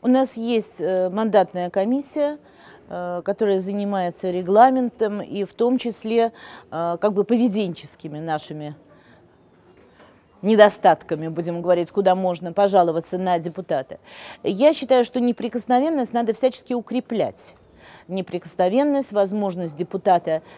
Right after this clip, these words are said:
работать. Но в данном случае, в случае с Пономаревым, мы голосовали за снятие неприкосновенности, потому что только это даст возможность работать следственным органам.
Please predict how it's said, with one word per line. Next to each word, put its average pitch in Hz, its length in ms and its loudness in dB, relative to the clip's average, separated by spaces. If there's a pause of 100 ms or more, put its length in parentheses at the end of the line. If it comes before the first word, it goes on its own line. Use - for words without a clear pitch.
работать. 196 720 2 (220)
Но 226 140 2
в 185 80 -8
данном 269 500 6
случае, 160 400 -6
в - 40 -12
случае 196 300 -6
с 170 80 -8
Пономаревым, 196 600 0
мы 208 100 -4
голосовали 262 560 0
за 220 240 4
снятие 135 640 -8 (200)
неприкосновенности, 196 1080 -2
потому 180 320 -2
что 190 160 -4
только 214 420 0
это 285 340 2
даст 196 280 0
возможность 220 560 -6
работать 185 380 0
следственным 185 580 -8
органам. 127 400 -2